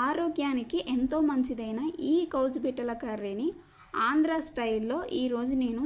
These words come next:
స్పైసీ, స్పైసీగా and టేస్టీగా, ఎంతో ఈజీగా అన్ని ఇంట్లో ఉండే ఇంగ్రీడియంట్స్తోనే కౌజు పిట్టల కర్రీని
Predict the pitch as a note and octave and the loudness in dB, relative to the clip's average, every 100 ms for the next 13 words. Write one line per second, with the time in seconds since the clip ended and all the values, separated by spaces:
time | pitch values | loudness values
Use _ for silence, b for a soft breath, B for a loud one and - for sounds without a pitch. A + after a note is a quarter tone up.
0 | D#4 - C#4+ B3+ C#4+ D#4+ D4+ C4 A#3+ A#3 | -2 -2 -2 0 2 0 0 -2 -2 -2
1 | A#3 B3+ D#4 C4+ A#3 B3+ A#3+ C4+ - C4+ | -2 -2 0 -2 0 2 4 2 -2 -6
2 | A3+ A#3+ E4 B B B B B - B3 | -4 -6 -8 B B B B B -2 2
3 | C4+ E4 E4 B3+ B3+ C#4 C4+ B3 A#3+ E4 | 2 4 2 2 2 2 0 0 -2 -4
4 | - B3+ C#4+ E4 D4+ C4 B3+ C4+ C4+ A#3+ | -2 2 6 6 4 2 0 2 2 2
5 | A#3+ D#4 A#3 A#3+ B3+ B3+ B3+ B3+ D4+ A3 | 2 0 0 0 2 2 0 -2 -6 -4
6 | A#3 F4+ - - B3+ C4 B3+ C4 B3+ B3 | -2 -4 -6 -6 -2 0 0 -2 0 -2
7 | A#3+ A3+ A3 G#3 A3 | -2 -4 -2 -4 -4